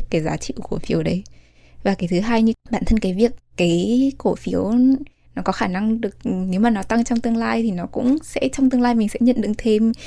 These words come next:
cái cổ phiếu mà vest qua thời gian, đúng không? Chứ mình không nhất thiết là phải giữ những cái mà mình đã có rồi và đợi đến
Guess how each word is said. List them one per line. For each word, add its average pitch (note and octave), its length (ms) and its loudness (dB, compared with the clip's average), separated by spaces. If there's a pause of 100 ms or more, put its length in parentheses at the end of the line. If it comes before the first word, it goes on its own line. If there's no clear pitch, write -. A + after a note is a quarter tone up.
(200)
cái - 100 -6
cổ G3 120 0
phiếu F3 200 -2
mà A3 220 0
vest - 280 4 (140)
qua A3 120 0
thời F#3+ 200 0
gian, G#3 280 0
đúng F#3+ 100 -4
không? G#3+ 120 0 (340)
Chứ C4 220 0
mình G#3 160 2
không A#3+ 200 2
nhất C4+ 140 2
thiết D4 200 -2
là A3+ 60 -4
phải F3+ 240 -4
giữ - 140 -8
những C4+ 240 2
cái F#3+ 140 -2
mà A3 100 0
mình G3 180 -2
đã - 180 -6
có F3+ 240 -4
rồi G3 380 -2
và F#3 100 -4
đợi G#3 320 -2
đến F3+ 300 -6